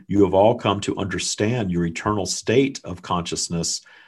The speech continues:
on a higher level than has been allowed across humanity in the past. So now you are finding yourselves marching toward a physical version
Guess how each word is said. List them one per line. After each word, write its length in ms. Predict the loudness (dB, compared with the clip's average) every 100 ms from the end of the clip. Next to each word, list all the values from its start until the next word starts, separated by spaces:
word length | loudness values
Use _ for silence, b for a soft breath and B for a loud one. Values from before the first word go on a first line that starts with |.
| b -4
on 100 | -2
a 60 |
higher 360 | 2 4 4 4
level 340 | 4 4 2
than 140 | 0 -2
has 140 | -4
been 140 | -4
allowed 400 | -2 2 4 4 4
across 400 | 0 0 0 -4
humanity 720 | -4 -6 -10 -10 -8 -6 -6
in 80 | -6
the 60 |
past. 600 | -6 -6 -6 -8 -12 -14 _ b b b b
So 140 | -6 0
now 200 | 2 4
you 140 | 2
are 60 | 2
finding 420 | 2 0 0 -2
yourselves 720 | -2 -2 0 2 2 0 -4
marching 720 | -2 2 0 0 -4 -6 -10 B B -6
toward 300 | 0 2 2
a 80 |
physical 560 | -2 0 2 2 -2 -4
version 800 | 0 4 4 2 -2 -4 -8